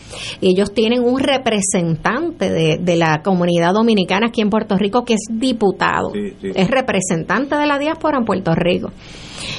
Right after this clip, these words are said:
Speaker 1: Así que me parece extraordinario.
Speaker 2: Muy bien, muy buena, buena idea. En los Estados Unidos no hay problema. En Estados Unidos es una nación de inmigrantes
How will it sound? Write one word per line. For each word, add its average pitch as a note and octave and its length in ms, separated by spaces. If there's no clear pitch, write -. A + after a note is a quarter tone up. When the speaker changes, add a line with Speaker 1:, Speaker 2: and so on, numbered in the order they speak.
Speaker 1:
Así F3+ 360
que F#3+ 180
me G3 140
parece D#3+ 300
extraordinario. D#3+ 640
Speaker 2:
Muy D#3 260
bien, C#3+ 340
muy G2+ 160
buena, A#2+ 420
buena B2 240
idea. B2 260
En A2+ 220
los A2 160
Estados F3 400
Unidos D3 380
no G2+ 100
hay C3 80
problema. B2+ 440
En E2+ 100
Estados A#2 260
Unidos D3+ 260
es A2+ 80
una B2 220
nación G2 580
de A#2+ 80
inmigrantes G#2 640